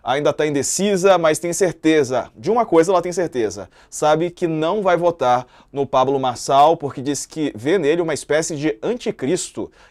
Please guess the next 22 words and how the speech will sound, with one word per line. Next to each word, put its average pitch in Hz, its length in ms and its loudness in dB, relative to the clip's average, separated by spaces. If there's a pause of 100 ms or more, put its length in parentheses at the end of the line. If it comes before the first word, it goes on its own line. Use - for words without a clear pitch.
(120)
Tem 170 160 -4
calculado 156 560 2
a - 20 4
decisão 135 460 -4
pra 165 140 -4
tentar 151 320 -2
evitar 147 340 -2
uma 143 160 -2
possível 151 500 -4
ida 143 300 0 (300)
do 147 100 -2
Marçal 135 480 0
pro 147 160 -2
segundo 156 340 -2
turno. 117 380 -4
A 113 40 -2
mesma 196 360 2
ideia 151 480 4 (240)
foi 165 480 4
ouvida 151 420 2
ali 147 140 2
pela, 156 640 2